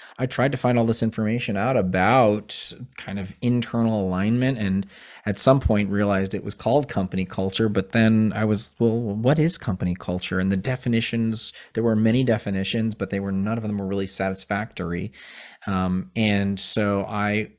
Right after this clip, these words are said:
proceeded to kind of consider what, what was it that we were talking about. So I, essentially my definition is the cause and effect of every decision that you make.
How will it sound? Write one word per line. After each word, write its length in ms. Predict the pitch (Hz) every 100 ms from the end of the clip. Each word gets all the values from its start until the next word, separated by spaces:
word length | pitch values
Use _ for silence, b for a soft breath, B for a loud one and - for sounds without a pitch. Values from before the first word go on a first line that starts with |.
| _ _
proceeded 540 | 127 117 - 135 131 123
to 100 | -
kind 220 | - 107
of 100 | 95
consider 640 | - 110 - - 123 113
what, 500 | 104 101 123 120 _
what 300 | 110 107 120
was 380 | 107 104 113 110
it 100 | 107
that 160 | 101 98
we 100 | 98
were 140 | 92
talking 480 | 92 160 135 127 104
about. 420 | 95 90 92 - B B B B B
So 480 | - 110 104 104 -
I, 500 | 113 110 110 110 104 - -
essentially 400 | 113 120 117 107
my 200 | 107 139
definition 540 | 120 - 101 92 101
is 120 | 95
the 80 | 90
cause 340 | - 110 101
and 80 | 101
effect 380 | 92 - 95 -
of 100 | 92
every 480 | 95 95 92 92 95 b b -
decision 460 | 110 - 101 98 90
that 260 | 90 -
you 60 | 90
make. 440 | 87 90 90 -